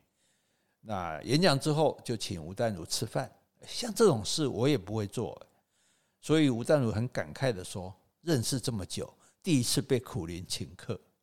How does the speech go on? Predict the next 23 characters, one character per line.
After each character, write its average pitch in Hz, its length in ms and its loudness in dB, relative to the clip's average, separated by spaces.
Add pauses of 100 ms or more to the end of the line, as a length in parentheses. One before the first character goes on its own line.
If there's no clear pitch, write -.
(720)
连 170 180 2
水 143 220 4
电 160 240 4
工 156 180 4
到 170 140 6
我 101 160 4
家 123 180 -2
修 143 260 2
理 107 120 0
灯 110 300 -4
泡， 104 340 -4 (160)
哦， 87 160 -12
因 156 220 0
为 165 100 6
只 120 160 -2
是 127 140 0
小 - 260 0
事 151 240 0
嘛， 90 100 -8 (140)
就 104 100 -8
不 - 220 -10
收 110 240 0
钱。 - 180 -8